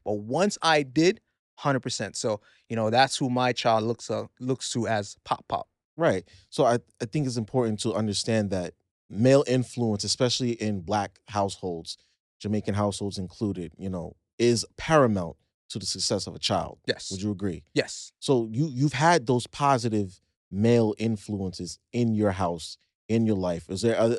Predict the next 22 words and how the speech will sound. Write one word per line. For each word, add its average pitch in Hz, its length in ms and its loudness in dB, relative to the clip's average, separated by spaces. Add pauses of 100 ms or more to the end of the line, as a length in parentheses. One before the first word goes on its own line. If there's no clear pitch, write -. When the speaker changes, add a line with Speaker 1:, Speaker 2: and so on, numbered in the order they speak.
Speaker 2:
people 117 280 -4
other 107 220 2
than 107 240 2
your 104 80 0
stepfather 104 580 -2
and 98 140 -2
your 98 80 -4
father 107 320 -2
that 98 200 -2
were, 101 340 0 (560)
that, 98 180 0 (260)
that 92 160 0
held 107 240 2
that 101 160 -2
influence? 135 560 -4 (220)
Speaker 1:
I 415 60 -2
mean, 285 200 0
yeah, 214 340 2
you 190 140 -2
know, 160 360 -2
they're 165 240 0
not 160 340 2